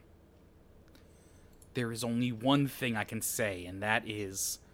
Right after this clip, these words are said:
we arrive within a few hours, and being at that place where I can see the Atlantic Ocean means I could attain my goal.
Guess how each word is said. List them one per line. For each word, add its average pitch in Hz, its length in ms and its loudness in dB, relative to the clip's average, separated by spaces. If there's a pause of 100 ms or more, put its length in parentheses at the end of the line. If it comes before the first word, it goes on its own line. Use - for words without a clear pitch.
(320)
we 117 200 -2
arrive 110 460 2
within 101 220 -4
a 98 60 -6
few 110 300 -6
hours, 92 540 -4
and 104 180 -8
being 131 240 2
at 120 140 -2
that 113 240 2
place - 520 -2
where 107 140 0
I 101 80 0
can 110 160 -6
see 131 220 -2
the 117 180 -2
Atlantic 113 380 -2
Ocean 104 420 -4
means 104 240 -6
I 104 80 -2
could - 140 -8
attain 110 360 -2
my 101 140 -2
goal. 95 540 -6